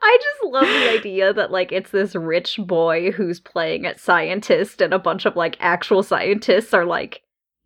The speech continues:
"Yeah, <laughs> we're, buddy,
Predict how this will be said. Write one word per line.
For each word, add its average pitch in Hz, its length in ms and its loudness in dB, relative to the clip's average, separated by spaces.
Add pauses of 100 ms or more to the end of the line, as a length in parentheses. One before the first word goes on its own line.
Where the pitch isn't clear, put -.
(120)
"Yeah, 226 460 6 (500)
<laughs> 370 500 -18
we're, 240 240 0 (1160)
buddy, 262 520 2